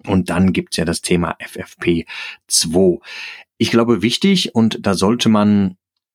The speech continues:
einfach mal realistisch sein,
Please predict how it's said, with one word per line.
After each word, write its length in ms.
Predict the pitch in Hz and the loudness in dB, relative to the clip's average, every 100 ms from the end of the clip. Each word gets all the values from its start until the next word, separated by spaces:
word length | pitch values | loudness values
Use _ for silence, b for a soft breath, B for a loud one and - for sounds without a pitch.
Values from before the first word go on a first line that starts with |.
| _ _ _ _ - | _ _ _ _ -4
einfach 380 | 95 90 92 | -2 -2 -2
mal 420 | 90 85 85 80 - _ _ _ _ _ _ _ _ _ _ - | 0 0 0 -2 -8 _ _ _ _ _ _ _ _ _ _ -10
realistisch 840 | 87 87 82 98 - - 90 - | -2 0 2 0 0 -2 -2 -2
sein, 380 | 85 - - | -6 -6 -10